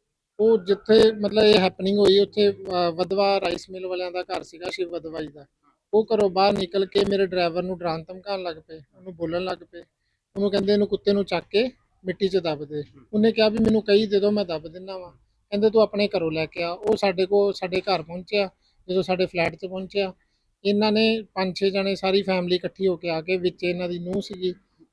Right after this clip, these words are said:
Speaker 1: ਵਧਵਾ ਜੀ ਦੀ ਦੋਨੋਂ ਬੇਟੇ ਸੀਗੇ, ਪੋਤੇ ਸੀ, ਸਾਰੇ ਉੱਥੇ ਆ ਕੇ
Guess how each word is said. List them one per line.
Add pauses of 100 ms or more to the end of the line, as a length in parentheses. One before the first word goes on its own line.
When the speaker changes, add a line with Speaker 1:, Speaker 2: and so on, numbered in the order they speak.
(140)
Speaker 1:
ਵਧਵਾ
ਜੀ
ਦੀ
ਦੋਨੋਂ
ਬੇਟੇ
ਸੀਗੇ,
ਪੋਤੇ
ਸੀ,
ਸਾਰੇ
ਉੱਥੇ
ਆ
ਕੇ